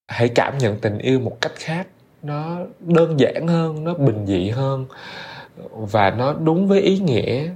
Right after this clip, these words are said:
của tình yêu hơn. À, vì mình, mình luôn tin rằng tình yêu sẽ là một cái thứ đẹp đẽ nhất, ý nghĩa nhất trong cái cuộc sống này. Và chừng nào mà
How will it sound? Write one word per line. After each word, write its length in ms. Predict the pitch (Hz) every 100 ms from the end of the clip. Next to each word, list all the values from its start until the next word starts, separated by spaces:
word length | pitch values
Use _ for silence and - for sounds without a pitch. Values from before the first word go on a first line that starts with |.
| - -
của 140 | 113
tình 220 | 117 101
yêu 240 | 104 117 117
hơn. 280 | 120 117 117 - - - -
À, 240 | 117 107 107 104 113
vì 120 | 120
mình, 240 | 113 110 -
mình 200 | 113 110
luôn 200 | 139 135
tin 160 | 139
rằng 260 | 131 113 101
tình 200 | 110 104
yêu 260 | 117 131 131
sẽ 140 | 131
là 100 | 123
một 80 | 110 -
cái 80 | 135
thứ 340 | 156 170 190 196 - - - - _ _ _ _
đẹp 220 | 147 -
đẽ 220 | 139 - 139
nhất, 180 | 196 202 _ _ _ _ -
ý 160 | 165
nghĩa 220 | 285 107 127
nhất 120 | 180
trong 120 | 156 135
cái 100 | 156
cuộc 160 | -
sống 240 | - 123 156
này. 280 | 110 101 - _ _ _ _ _ _ _ -
Và 100 | 120
chừng 260 | 117 117
nào 420 | 120 117 113 110 107
mà 220 | 104 101